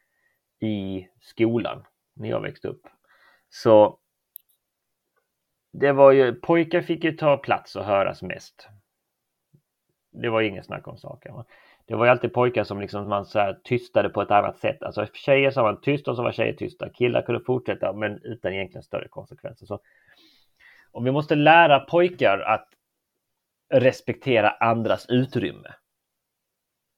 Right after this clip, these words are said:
I den bemärkelsen, va? Som jag vet att man pratar om att man i, hur kan du främja jämlikheten på arbetsplatsen?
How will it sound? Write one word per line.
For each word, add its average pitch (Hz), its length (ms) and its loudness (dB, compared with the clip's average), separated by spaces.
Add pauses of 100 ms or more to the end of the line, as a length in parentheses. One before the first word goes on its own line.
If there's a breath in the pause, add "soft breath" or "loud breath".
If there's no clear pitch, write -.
(120)
I 113 100 0
den 107 180 4
bemärkelsen, 101 580 -2
va? 101 120 -4
Som 131 200 -8
jag 139 260 0
vet 143 220 2
att 123 140 2
man 127 160 -2
pratar 131 320 4
om 117 100 0
att 113 160 0
man 113 200 -2
i, 110 280 -2 (880 soft breath)
hur 147 140 4
kan 143 160 2
du 123 120 -2
främja 127 540 2
jämlikheten 110 760 -2
på 113 100 -2
arbetsplatsen? 107 640 -2